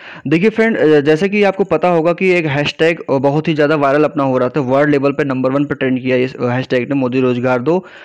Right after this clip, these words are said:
तो इस, अ, जब से ये ट्रेंड वायरल हो रहा है फ्रेंड, तब से आप देख सकते हैं एक, एक जो है नोटिफिकेशन जारी हो रहा है एसएससी की तरफ से, आपका रेलवे की तरफ से,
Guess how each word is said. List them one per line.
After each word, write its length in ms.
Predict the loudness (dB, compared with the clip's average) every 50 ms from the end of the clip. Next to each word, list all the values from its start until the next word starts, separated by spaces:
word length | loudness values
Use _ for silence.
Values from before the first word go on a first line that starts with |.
| -20 -20 -20 _ 0
तो 340 | 2 4 4 4 2 0 -4 -4
इस, 260 | 0 0 0 0 2
अ, 380 | 2 4 4 4 4 4 4 2
जब 200 | 2 2 0 0
से 180 | 0 -2 0
ये 120 | 2 2 0
ट्रेंड 300 | 0 0 0 0 0 2
वायरल 260 | 2 2 2 4 2
हो 140 | 2 2 2
रहा 100 | 0 0
है 60 | 0
फ्रेंड, 320 | 0 -2 -2 -2 -4 -6 -4 -4
तब 80 | -4
से 140 | 0 0 2
आप 120 | 2 2
देख 220 | 0 0 -2 0 0
सकते 160 | -2 -2 0
हैं 140 | 0 2 2
एक, 320 | 2 2 0 0 0 0
एक 280 | 0 0 0 0 -2 0
जो 100 | 0 0
है 280 | 2 2 0 0 0 0 0
नोटिफिकेशन 480 | -2 -2 -2 -4 -6 -6 -4 -2 0
जारी 220 | 2 2 2 2 2
हो 100 | 2 2
रहा 80 | 2 0
है 60 | 0
एसएससी 320 | -2 -4 -6 -4 -4 -2
की 80 | -2 0
तरफ 200 | -2 -2 -2 -2
से, 160 | -2 -2 -2
आपका 280 | -2 -2 -2 -2 -2 0
रेलवे 280 | 0 0 0 0 0
की 80 | 0 -2
तरफ 240 | -2 -2 -4 -4 -4
से, 240 | -4 -4 -4 -4